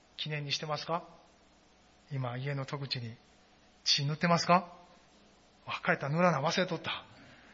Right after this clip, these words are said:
正月になったらみんな門松作ったり、締め飾りつけたりするのに、「あ、血塗るの忘れとった」ってことないですよね。この出来事が表すのは、ある方を指し示しているからです。その方が来られる時までのことです。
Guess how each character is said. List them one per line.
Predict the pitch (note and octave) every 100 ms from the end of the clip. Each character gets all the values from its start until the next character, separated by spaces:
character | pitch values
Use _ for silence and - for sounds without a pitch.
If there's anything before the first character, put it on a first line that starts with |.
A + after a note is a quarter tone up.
| - -
正 | F3
月 | E3+ E3
に | D3+
な |
っ | C3+
た | C#3+
ら |
み | D3+
ん |
な | D3+ -
門 | D#3
松 | E3+ C#3
作 | B2+ D3+ D#3
っ |
た | D3
り、 | B2+ G2+ - -
締 | - F3+
め | F3
飾 | E3+ D#3+
り | C3 A#2+ - - -
つ | -
け | F3+
た | D#3
り |
す | C#3+ F3
る | E3
の | C3
に、 | A2 - - - -
「あ、 | - - -
血 | - G3
塗 | F#3+
る |
の | F3+ E3
忘 | G3+
れ | F#3+
と | F#3
っ |
た」 | F3+
っ | D3
て |
こ | D3
と | E3
な | C#3 D#3+
い | A3
で | F#3+
す | D3+
よ | B2+
ね。 | C#3 C3 - - - - - - - - _ _ D#3 -
こ |
の | A#3 A#3 G3+
出 | F#3+
来 | G#3
事 | A#3 F#3+
が | D#3
表 | E3+ G3+ G3 F#3
す |
の | F3+
は、 | D3+ B2 - - _ _ _ _ _ _ -
あ | E3+
る | F3+
方 | - -
を | F3+
指 | - D#3
し | -
示 | E3+ E3
し |
て | F3
い |
る | F3
か |
ら | C#3
で | -
す。 | - -
そ | - G#3
の | G#3+
方 | G#3+
が | F3
来 | - G3+
ら | G#3+
れ |
る | G#3
時 | - G#3+ E3
ま | C#3 E3+
で | G#3+
の | F#3+
こ | D3+
と | C3+
で | -
す。 | -